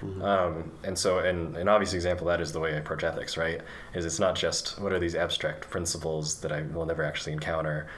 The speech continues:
Speaker 2: it's
Speaker 1: Mm-hmm.
Speaker 2: how do I live my life on the day-to-day. Um, and so yes, I care a lot about truth. I believe truth, capital T truth, is a thing that can be discovered and can be known, at least in some cases.
Speaker 1: Mm-hmm.
Speaker 2: Um, and I'm actively trying to seek it out.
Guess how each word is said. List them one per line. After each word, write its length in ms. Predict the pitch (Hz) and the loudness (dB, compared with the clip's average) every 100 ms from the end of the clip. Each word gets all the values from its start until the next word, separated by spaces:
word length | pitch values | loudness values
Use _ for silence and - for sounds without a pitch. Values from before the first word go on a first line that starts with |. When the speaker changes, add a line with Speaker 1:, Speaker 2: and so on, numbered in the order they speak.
| - | -10
Speaker 2:
it's 320 | - 85 104 | -6 -2 -2
Speaker 1:
Mm-hmm. 60 | - | 0
Speaker 2:
how 120 | - | 0
do 80 | 87 | 2
I 80 | 80 | 2
live 280 | 80 87 85 | 2 -2 0
my 140 | 76 | -2
life 320 | 76 76 73 | 0 -2 -2
on 120 | 80 73 | -4 -4
the 60 | |
day-to-day. 600 | 73 71 73 76 69 - - - - - - | -6 -6 -4 -4 -4 -6 -10 -12 -14 -12 -4
Um, 400 | 85 - 76 - - - - - - - - | 0 0 -2 -6 -10 -14 -16 -16 -16 -14 -8
and 100 | - | 0
so 60 | 113 | 2
yes, 180 | 101 | 2
I 20 | - | 4
care 140 | 123 | 6
a 60 | 104 | 8
lot 160 | 101 | 8
about 180 | 107 107 | 8 6
truth. 440 | 127 139 143 - | 4 0 -2 -6
I 220 | - 107 87 | -2 0 0
believe 420 | 78 82 95 95 | -2 -2 -2 -2
truth, 520 | - 107 104 - - | -2 0 -2 -6 -10
capital 380 | - 92 - 90 | -2 -2 0 -4
T 200 | - 107 | -2 -2
truth, 380 | 104 110 107 110 | 0 0 0 0
is 120 | 85 | -2
a 40 | 87 | 2
thing 300 | 92 90 90 | 2 4 2
that 140 | 82 | -2
can 220 | - 92 | 0 0
be 100 | 92 | 2
discovered 520 | 87 - 87 85 92 | 0 0 2 2 2
and 120 | 80 78 | 0 0
can 180 | 92 | 0
be 80 | 85 | 0
known, 320 | 80 82 90 | 0 2 2
at 80 | 82 | 2
least 220 | 85 - | 0 -2
in 80 | 82 | -2
some 180 | 90 90 | 0 0
cases. 540 | 92 92 117 120 120 | 0 2 2 0 -2
Speaker 1:
Mm-hmm. 480 | - 104 92 90 - | -4 -6 -6 -6 -2
Speaker 2:
Um, 160 | 85 80 | 0 0
and 80 | 78 | 0
I'm 60 | 82 | 0
actively 340 | - 82 80 | -2 -4 -4
trying 220 | 76 76 | -4 -4
to 60 | 73 | -4
seek 160 | 76 | -4
it 60 | 76 | -4
out. 260 | 67 - | -4 -6